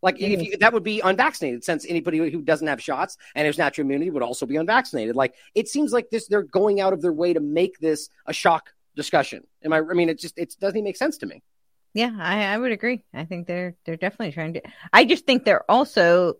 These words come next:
Speaker 2: they're trying to make this a shock piece when there's so much actual surveillance happening.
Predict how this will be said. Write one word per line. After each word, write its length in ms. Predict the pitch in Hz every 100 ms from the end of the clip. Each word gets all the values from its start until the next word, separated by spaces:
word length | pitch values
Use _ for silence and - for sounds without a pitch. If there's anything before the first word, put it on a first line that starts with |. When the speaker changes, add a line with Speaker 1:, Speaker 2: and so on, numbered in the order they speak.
| _ _
Speaker 2:
they're 80 | 196
trying 160 | 254
to 60 | 247
make 200 | 208 175
this 220 | 254 -
a 60 | 233
shock 280 | - 160 - _ -
piece 320 | 190 175 -
when 340 | 190 185 175 - _ _
there's 240 | - 269 -
so 280 | - 226 262
much 280 | 233 196 -
actual 420 | 160 180 - 170
surveillance 600 | 165 - 151 165 175 117
happening. 420 | - 160 - 90